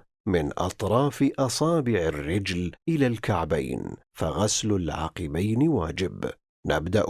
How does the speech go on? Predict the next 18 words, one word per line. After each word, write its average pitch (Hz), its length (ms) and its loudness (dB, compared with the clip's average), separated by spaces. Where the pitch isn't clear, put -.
بالرجل 135 560 6
اليمنى، 78 560 2
ونخلل 117 800 4
بين 113 260 6
أصابع 135 680 2
الرجل، 87 560 -2
ونعتني 104 840 2
بغسل 98 500 2
العقبين 87 1000 0
وظهر 107 480 2
القدمين، 78 1080 -2
ثم 175 240 2
نغسل 143 480 2
الرجل 87 480 -2
اليسرى 73 640 0
كما 80 360 0
غسلنا 87 540 0
اليمنى، 139 540 4